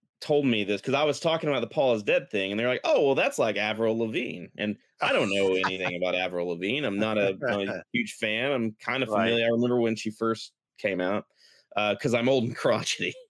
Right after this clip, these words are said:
Speaker 1: Alan. I'm, I'm getting
Speaker 2: Are you
Speaker 1: old.
Speaker 2: now? I, I,
Speaker 1: Um,
Speaker 2: I know you
Speaker 1: uh,
Speaker 2: are about
Speaker 1: y-
Speaker 2: Doctor Who. <laughs>
Speaker 1: y-, yeah, yeah, yeah.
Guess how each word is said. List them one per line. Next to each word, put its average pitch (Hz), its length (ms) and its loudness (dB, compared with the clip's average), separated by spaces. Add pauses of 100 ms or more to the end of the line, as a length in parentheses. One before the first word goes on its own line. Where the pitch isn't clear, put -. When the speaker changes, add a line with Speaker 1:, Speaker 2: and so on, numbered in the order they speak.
(180)
Speaker 1:
Alan. 90 360 -2
I'm, 90 200 -4 (380)
I'm 110 120 2
getting 127 140 4
Speaker 2:
Are 156 100 4
you - 120 2
Speaker 1:
old. - 20 0
Speaker 2:
now? 170 280 0 (100)
I, 127 120 2 (280)
I, 104 60 0
Speaker 1:
Um, 95 60 -4 (460)
Speaker 2:
I 117 80 0
know 143 120 2
you 107 180 2
Speaker 1:
uh, - 20 2
Speaker 2:
are 131 120 4
about 123 120 0
Speaker 1:
y- 120 140 4
Speaker 2:
Doctor 113 260 -2
Who. 101 180 -4 (120)
<laughs> 202 60 -2 (480)
Speaker 1:
y-, 120 120 0
yeah, 139 340 0
yeah, 95 220 -2
yeah. 90 160 -4